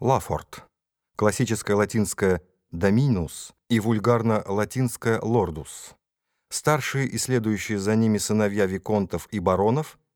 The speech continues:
первые эсквайры королевства. Старшие сыновья пэров имеют преимущество перед кавалерами ордена подвязки –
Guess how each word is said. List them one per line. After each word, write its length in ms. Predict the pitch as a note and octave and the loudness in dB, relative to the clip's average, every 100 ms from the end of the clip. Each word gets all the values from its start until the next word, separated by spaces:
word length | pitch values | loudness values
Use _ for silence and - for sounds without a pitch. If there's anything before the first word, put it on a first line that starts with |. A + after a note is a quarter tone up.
| _ | _
первые 500 | - B2 B2+ C3+ D3+ | 0 2 4 0 -2
эсквайры 540 | A2+ - G#2+ G#2 G#2+ A2+ | -4 -4 0 2 2 0
королевства. 760 | B2+ C3 G2+ - - F#2 F#2+ _ _ _ _ _ _ - | -4 -2 -2 -4 -8 -8 -8 _ _ _ _ _ _ -8
Старшие 480 | - A#2+ G#2 - | 0 2 2 -2
сыновья 400 | A2 A2 G#2+ G#2+ | -2 0 2 2
пэров 400 | G2+ G#2+ G#2 A#2 - | 2 2 2 0 -4
имеют 580 | G#2+ G#2+ G#2+ A2+ - - - | -2 0 2 -2 -6 -14 -4
преимущество 680 | A2 G#2+ G#2 - A#2+ - B2 | 0 2 0 -2 -8 -6 -2
перед 260 | A2+ G2+ | 0 0
кавалерами 540 | - G2 F#2+ G2+ G#2+ A2 | 0 2 4 4 2 0
ордена 380 | G#2+ G2+ G2+ G#2+ | 0 0 0 -2
подвязки – 720 | A#2+ A#2 C3 F#2+ - D#2+ | -2 0 0 0 -6 -14